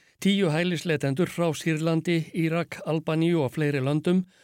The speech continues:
og mannréttindasamtökin Asylum Aid áfrýjuðu niðurstöðu undirréttar.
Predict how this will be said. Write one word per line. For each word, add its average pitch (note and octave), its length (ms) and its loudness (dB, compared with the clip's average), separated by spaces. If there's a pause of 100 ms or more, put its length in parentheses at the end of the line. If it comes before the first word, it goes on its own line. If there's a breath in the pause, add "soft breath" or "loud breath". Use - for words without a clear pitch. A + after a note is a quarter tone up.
(100)
og G3 240 2
mannréttindasamtökin D#3+ 1120 0
Asylum D3+ 640 0
Aid F3 320 -4
áfrýjuðu D#3+ 640 0
niðurstöðu C#3 640 -2
undirréttar. C3+ 560 -2